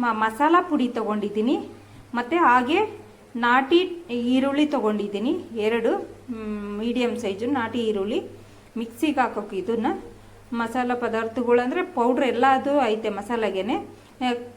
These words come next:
ಕೊತ್ತಂಬರಿ ಸೊಪ್ಪು ಬಾಡಿದೆ, ಆ, ನಾನು ಹಸಿದು ತ-, ಒಂದ್ ಸ್ವಲ್ಪ ಬಾಡಿದೆ, ಅಷ್ಟು ತಗೊಂಡಿದ್ದೀನಿ. ಮತ್ತು ಬೆಳ್ಳುಳ್ಳಿ ನಾಲ್ಕರಿಂದ ಐದು ಗೆಡ್ಡೆ ಜವಾರಿ ಬೆಳ್ಳುಳ್ಳಿ ತಗೊಂಡಿದ್ದೀನಿ,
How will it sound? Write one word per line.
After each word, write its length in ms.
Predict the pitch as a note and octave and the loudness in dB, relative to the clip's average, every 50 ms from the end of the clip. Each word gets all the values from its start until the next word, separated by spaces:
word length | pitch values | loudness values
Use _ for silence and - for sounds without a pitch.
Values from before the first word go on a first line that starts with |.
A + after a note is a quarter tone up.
| - - | 0 0
ಕೊತ್ತಂಬರಿ 480 | C4+ C4 - - D4+ D4+ D#4+ F4 E4 | 0 0 0 -2 -4 0 0 0 2
ಸೊಪ್ಪು 240 | E4+ D#4+ E4 - D#4 | 2 0 0 0 -2
ಬಾಡಿದೆ, 500 | A#3 A#3+ A3+ A#3 B3 A#3+ B3 A#3+ A#3+ D4 | 0 2 2 2 2 2 0 0 2 2
ಆ, 720 | F#4+ F#4+ C#4+ C4 A#3+ A3 A3+ A3 G#3+ G#3 G#3 G3+ G3+ G3+ G3+ | 2 2 2 0 0 -2 -2 -2 -2 0 0 -2 -4 -4 -6
ನಾನು 280 | G#3+ A3 A3+ A#3 A#3 A#3 A3 G#3+ G#3+ G3 - F#3+ G#3+ | -6 -4 -4 -4 -4 -4 -4 -4 -6 -6 -4 -4 -4
ಹಸಿದು 480 | A3 A3 A3+ D4 C#4 A#3+ C#4 C4 C4 - | -4 -2 -2 -2 -2 -2 -4 -4 -4 -2
ತ-, 240 | A#3 A3 G#3+ - - - - - - - G3+ G#3+ G#3 G#3 G#3 | -2 -2 -4 -6 -10 -16 -20 -20 -18 -14 -12 -10 -8 -6 -6
ಒಂದ್ 100 | G#3+ G#3+ | -4 0
ಸ್ವಲ್ಪ 220 | C4 C4 C4+ C4+ | 0 2 2 2
ಬಾಡಿದೆ, 420 | F4 B3 C4 B3+ C4 C4+ C4+ - C#4 | 4 4 4 4 4 2 2 2 2
ಅಷ್ಟು 260 | C#4 C4+ C4+ - - | 0 0 0 -4 -4
ತಗೊಂಡಿದ್ದೀನಿ. 560 | C4 A#3+ A#3+ A#3+ A#3 G#3+ - F#3+ G#3+ C#4+ F#4+ - - - - - - - - - - - | -2 0 2 0 0 0 -2 -2 0 0 -2 -2 -6 -16 -20 -20 -20 -20 -20 -16 -6 -2
ಮತ್ತು 580 | B3 C4 C#4+ C#4 C4 - - F#4 F#4+ G4+ G4 B3 | 2 2 2 0 -2 -4 2 2 2 2 2 4
ಬೆಳ್ಳುಳ್ಳಿ 480 | A#3+ B3 C4 D4 D4+ E4 E4 E4+ F#4+ | 4 6 6 6 8 8 8 8 8
ನಾಲ್ಕರಿಂದ 760 | F#4+ F4+ D4 B3 C4 C4+ D4 D4+ D4+ D#4 D#4 C#4+ C#4 C4 C#4+ F4 E4 C4 | 6 4 2 4 4 4 2 2 2 2 0 0 0 0 2 2 4 4
ಐದು 680 | G#3+ A#3+ C#4 D4 D4 - D#4+ D#4+ D#4+ D#4 D4 C4+ C4 G#3 | 4 4 2 2 2 2 2 0 2 2 0 0 0 2
ಗೆಡ್ಡೆ 320 | A#3+ A#3+ A3+ A3 D4+ F4 F4 D#4+ D#4 D4+ C#4 B3+ A#3 G#3+ G#3 G3+ G3+ G3 - - - - - - | 0 0 2 4 2 4 4 2 2 2 0 0 0 -2 -2 -2 -4 -4 -6 -8 -8 -8 -4 0
ಜವಾರಿ 380 | A#3+ A#3+ B3+ C#4 D4+ E4 E4 | 2 4 4 6 6 6 4
ಬೆಳ್ಳುಳ್ಳಿ 400 | C#4 A3+ B3+ A#3+ A#3+ A#3+ A#3+ A3+ | 4 4 4 6 6 6 6 4
ತಗೊಂಡಿದ್ದೀನಿ, 680 | - A#3+ A3+ G#3+ A3 A#3 A#3 A3+ B3 B3 C#4 F4 - | 0 0 -2 -2 0 -2 -2 -2 0 2 2 2 0